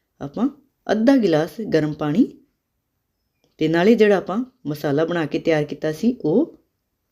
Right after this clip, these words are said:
ਇਹ ਮਸਾਲੇ ਨਾਲ ਇਹ ਸਬਜ਼ੀ ਬਹੁਤ ਹੀ ਵਧੀਆ ਬਣ ਕੇ ਤਿਆਰ ਹੋਏਗੀ। ਤੇ ਸਵਾਦ ਅਨੁਸਾਰ ਨਮਕ ਪਾਵਾਂਗੇ, ਇੱਕ ਚਮਚਾ ਨਮਕ ਐਡ ਕੀਤਾ ਹੈ। ਤੇ ਇੱਕ ਚਮਚਾ ਆਪਾਂ ਪਾਵਾਂਗੇ ਕਸੂਰੀ ਮੇਥੀ।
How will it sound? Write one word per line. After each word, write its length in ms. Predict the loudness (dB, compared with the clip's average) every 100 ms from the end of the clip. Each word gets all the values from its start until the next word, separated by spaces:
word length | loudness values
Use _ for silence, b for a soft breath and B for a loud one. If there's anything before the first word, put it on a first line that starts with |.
| _ _ _ _ _ 0
ਇਹ 100 | 2
ਮਸਾਲੇ 460 | 2 2 0 2
ਨਾਲ 220 | 2 0
ਇਹ 80 | -2
ਸਬਜ਼ੀ 320 | -2 -6 -4
ਬਹੁਤ 280 | 0 2 2
ਹੀ 40 | 0
ਵਧੀਆ 300 | 0 0 0
ਬਣ 180 | -2
ਕੇ 120 | -4 -4
ਤਿਆਰ 280 | 0 0
ਹੋਏਗੀ। 320 | 0 -2 0 -2 b b b b _
ਤੇ 60 | -6
ਸਵਾਦ 320 | 2 2 4
ਅਨੁਸਾਰ 300 | 2 -2 -2
ਨਮਕ 280 | -2 -4 -4
ਪਾਵਾਂਗੇ, 360 | -4 -2 0
ਇੱਕ 220 | 2 0 -2
ਚਮਚਾ 360 | -8 -6 -4
ਨਮਕ 320 | -4 -4 -4
ਐਡ 180 | -4 -4
ਕੀਤਾ 300 | -6 -8 -4
ਹੈ। 80 | -6 b b b b -6
ਤੇ 60 |
ਇੱਕ 300 | 0 0 0
ਚਮਚਾ 380 | -6 -4 -2 -2
ਆਪਾਂ 200 | -2 -6
ਪਾਵਾਂਗੇ 380 | -4 -2 0 -2
ਕਸੂਰੀ 400 | -4 -8 -6 -4
ਮੇਥੀ। 360 | -4 -6 -6